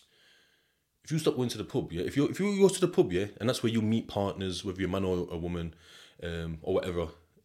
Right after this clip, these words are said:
you know, if you, it's, that's where you meet partners, if that's where you socialize, if that's where you let all your stresses go, if that's where you unwind, if that's where you have laughs, if you stop going there, where you getting these things met?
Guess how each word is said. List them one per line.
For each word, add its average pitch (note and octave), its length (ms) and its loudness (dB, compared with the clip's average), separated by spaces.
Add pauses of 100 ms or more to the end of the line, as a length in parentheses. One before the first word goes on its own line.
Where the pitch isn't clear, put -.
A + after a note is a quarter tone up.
(120)
you F2+ 100 -6
know, E2+ 80 -2
if D#2 240 -6
you, G#2+ 100 2
it's, - 120 -2
that's - 320 0
where A2+ 100 4
you A2 140 0
meet G#2 260 0
partners, F2 580 -4 (320)
if F2 140 -16
that's A#2+ 200 -2
where G#2 100 0
you G#2 100 -4
socialize, F2 720 -2
if E2+ 140 -8
that's G#2+ 260 -2
where G#2+ 140 0
you G2 400 -4 (120)
let G#2 160 0
all G#2 120 0
your G2+ 140 2
stresses F#2+ 400 -4
go, F#2 180 2
if F2+ 100 -2
that's - 200 -4
where G2 100 -2
you G#2 160 -2
unwind, F#2 360 -2
if E2+ 80 -6
that's F#2 180 -4
where G2 100 -2
you G2 60 -2
have F2+ 200 -2
laughs, G2+ 200 -2
if E2 100 -10
you A#2+ 60 -6
stop - 200 -6
going G#2 220 0
there, G#2+ 140 -2
where G#2 180 2
you A2+ 280 -4 (200)
getting A#2+ 260 0
these G2 180 -2
things G#2 260 -2
met? F#2+ 260 -2